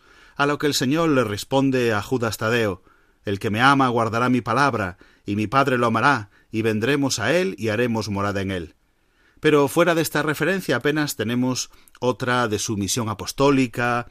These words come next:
de cuáles fueron los recorridos de su vida después de la resurrección del Señor. La tradición sí que atribuye al apóstol San Judas una carta que tenemos recogida en el Nuevo Testamento. Ese será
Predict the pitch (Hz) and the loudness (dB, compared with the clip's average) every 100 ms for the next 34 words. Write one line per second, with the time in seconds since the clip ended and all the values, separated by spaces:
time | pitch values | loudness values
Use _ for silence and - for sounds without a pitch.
0 | - - - 101 101 110 107 107 107 104 | -18 -20 -10 -4 0 2 2 2 2 2
1 | 104 101 95 120 117 117 110 - - - | 0 -2 -4 -2 0 0 -4 -8 -12 -10
2 | - 117 120 113 107 104 107 110 107 104 | -2 0 2 0 -2 -2 -2 -2 -4 -2
3 | 131 135 113 110 104 135 160 98 - _ | 2 2 2 -2 0 2 2 2 -4 _
4 | _ - 101 101 - 120 113 110 104 98 | _ -10 -6 -6 -2 0 0 0 -2 -2
5 | 101 113 98 95 107 98 95 - 98 85 | -4 -4 -6 -4 -4 -4 -4 -4 -6 -8
6 | - _ _ _ _ _ _ - 117 110 | -12 _ _ _ _ _ _ -6 -2 -2
7 | 110 101 - 139 165 - 139 170 180 110 | -2 -2 0 2 2 -2 -2 -2 -2 -4
8 | 95 135 156 202 151 101 95 101 - 123 | -4 -2 -2 -2 -2 -4 -2 -4 -4 -6
9 | 208 208 196 151 156 - - _ - - | -6 -4 -2 -2 -4 -8 -16 _ -20 -10
10 | 165 160 190 175 - 175 - 107 107 110 | -4 -2 0 0 -2 -8 -6 -6 -4 -2
11 | 110 151 185 - 127 123 180 - _ - | -2 -2 -4 -2 0 -2 -4 -10 _ -8
12 | 131 175 147 110 107 101 95 - 71 65 | -2 0 0 2 0 0 -6 -8 -10 -12
13 | - - _ _ _ _ _ _ - 180 | -18 -20 _ _ _ _ _ _ -8 -4
14 | 190 156 98 156 113 | -2 -4 -2 -2 -4